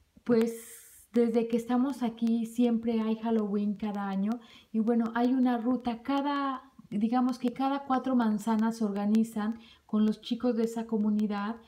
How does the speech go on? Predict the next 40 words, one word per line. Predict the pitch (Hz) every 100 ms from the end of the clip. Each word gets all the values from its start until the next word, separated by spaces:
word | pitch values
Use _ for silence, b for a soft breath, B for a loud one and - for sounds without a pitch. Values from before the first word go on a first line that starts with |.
| B B B
y | 220
les | 220 226 233 233
entregan | 240 226 254 262 262
un | 254 240
mapa | 240 233 226 226 226
y | 226
bueno, | 214 226
van | 214 220 233
haciendo | 233 220 226
el | 214
recorrido | 202 214 202 226 214 208 202
con | - 196
su | 180 190
mapita, | 190 190 208 208 214
y |
ahora | 214 208 233
esta | 240 233 226
casa, | 196 185 208
ahora | 208 240
esta | 240 233 226
casa, | 202 185 185 190
ahora | 208 226 240
aquí, | 233 - 175
¿no? | 175 214 - b b b b _
Y | 220
así | 214 254
hasta | 247 254
que | 247 247
termina | 247 233 233 226 226
y | 226 - - 226
el | 240 240
horario | 240 254 262
es | 247
como | 233 214 196
de | 202
cinco, | - - 240 240 226 - 233 226
de | 202 220
cuatro | - 247 247 254
a | 247
seis, | - 233 202 190 -